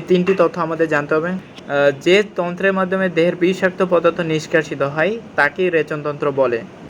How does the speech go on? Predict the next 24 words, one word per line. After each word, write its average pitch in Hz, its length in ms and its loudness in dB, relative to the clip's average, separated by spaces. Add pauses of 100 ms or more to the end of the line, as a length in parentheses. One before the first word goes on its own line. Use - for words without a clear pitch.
(180)
নিষ্কাশিত 190 680 2
হয় 180 220 2
বলতে 180 240 4
আমাদের 170 400 0
বডি 160 220 0
থেকে 175 220 -6
বের 160 240 2
হয়ে 135 160 -2
যায়। 110 180 -8 (500)
আমাদের 180 360 4
যদি 190 200 0
প্রশ্ন 185 420 2
করা 190 180 2
হয় 185 240 0
যে 156 320 4 (160)
দেহের 185 300 4
শারীরবৃত্তীয় 185 760 2
ভারসাম্য 170 420 -2
রক্ষা 170 320 2
করে 156 260 0
কে, 131 180 -4 (380)
উত্তর 160 260 0
দিবা 170 240 4
বৃক্ক। 151 440 -4